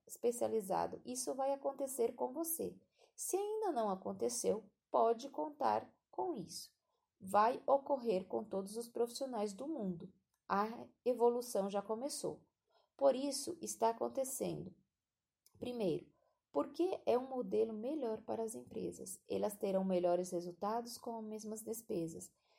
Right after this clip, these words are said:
Segundo, porque a nova economia precisa de menos gente. Portanto, a empresa tem mais pessoas comprometidas por cada vez menos vaga. Vou explicar por que a nova economia precisa de menos gente. O crescimento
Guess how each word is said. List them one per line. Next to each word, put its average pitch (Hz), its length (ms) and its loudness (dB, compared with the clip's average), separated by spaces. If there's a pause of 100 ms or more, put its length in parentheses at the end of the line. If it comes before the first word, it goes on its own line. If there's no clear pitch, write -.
(120)
Segundo, 220 680 -2
porque 226 360 -2
a 240 80 2
nova 269 300 -4
economia 226 580 -2
precisa 220 560 0
de 208 140 -8
menos 330 440 -2
gente. 180 460 -6 (100)
Portanto, 233 480 -2
a 208 40 2
empresa 196 520 2 (220)
tem 196 300 -4
mais 202 420 -4
pessoas 220 460 0
comprometidas 220 920 -6 (300)
por 214 240 6 (240)
cada 262 400 2
vez 254 320 2
menos 240 380 -8
vaga. - 320 -6 (360)
Vou 302 180 4
explicar 339 720 2 (220)
por - 200 -4
que - 360 -2 (140)
a 220 80 -6
nova 214 260 2
economia 214 580 0
precisa 208 600 -2
de 196 100 -8
menos 208 320 -6
gente. - 320 -8
O - 60 -20
crescimento 233 580 -6